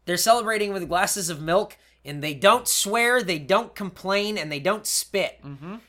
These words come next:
Speaker 1: And then Byron Saxton says, "There's an Elimination Chamber tag team match for the titles." And then they swear, complain, and spit. And Brian pointed that out to me, 'cause I, like, I'd only had, like, half watched it.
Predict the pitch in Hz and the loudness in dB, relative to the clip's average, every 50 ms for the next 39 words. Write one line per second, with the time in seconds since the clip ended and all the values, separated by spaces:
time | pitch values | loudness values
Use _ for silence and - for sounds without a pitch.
0 | _ _ _ _ _ 135 139 147 156 156 151 185 202 208 190 - 202 202 202 - | _ _ _ _ _ -10 -8 -8 -4 2 4 4 4 4 2 0 0 0 0 -2
1 | 202 170 - 196 185 180 156 - - 131 165 180 185 185 147 175 175 175 170 196 | -6 -2 0 0 0 0 -2 -6 -8 -4 -2 -2 -2 -2 -2 -4 -4 -2 -2 -2
2 | 202 208 202 202 196 170 165 190 - - 202 202 190 185 175 - 185 190 185 170 | -2 -2 -2 -2 -2 -4 -4 -6 -6 -6 -6 -4 -6 -6 0 0 0 0 0 -2
3 | - 190 185 175 165 165 165 160 - - 170 160 151 143 - 175 175 156 127 98 | -6 -8 -8 -6 -4 -4 -6 -6 -8 -10 -10 -10 -8 -2 0 2 2 2 0 -4
4 | 92 - - - _ _ _ _ _ _ _ _ - 156 160 151 143 139 196 202 | -6 -10 -14 -16 _ _ _ _ _ _ _ _ -6 -6 -6 -6 -2 0 2 2
5 | 202 202 180 180 180 151 - - - 170 202 214 220 220 - 196 165 165 196 196 | 2 0 -2 -2 -2 0 0 -2 2 4 4 4 4 2 -2 -6 -4 -4 -4 -2
6 | 196 190 175 160 - - - 180 156 127 - - _ _ _ _ _ _ _ - | -2 -4 -4 -4 -6 -4 -2 -2 -2 -2 -2 -8 _ _ _ _ _ _ _ -6
7 | 156 170 165 147 - 185 170 175 185 202 214 220 220 220 208 - _ _ _ _ | -4 -4 -4 -4 -2 2 4 6 6 6 4 0 -4 -10 -12 -16 _ _ _ _
8 | _ _ 156 143 - - 196 202 208 214 196 196 185 180 185 202 196 - 214 220 | _ _ -20 -20 -8 -4 -4 -4 -2 2 2 4 6 6 4 2 0 -4 -8 -8
9 | 226 226 220 - - 175 147 165 156 156 143 139 - 151 156 156 143 151 151 156 | -10 -10 -10 -10 -8 -4 -2 -2 -2 -2 -4 -10 -10 -6 -6 -4 -2 0 0 0
10 | 151 151 156 156 151 156 151 135 143 143 143 143 - 135 131 147 147 - 190 196 | 0 -2 -4 -4 -2 -4 -4 -2 -2 -4 -4 -4 -2 -2 -2 -2 -2 0 0 0
11 | 190 - - | 0 0 -4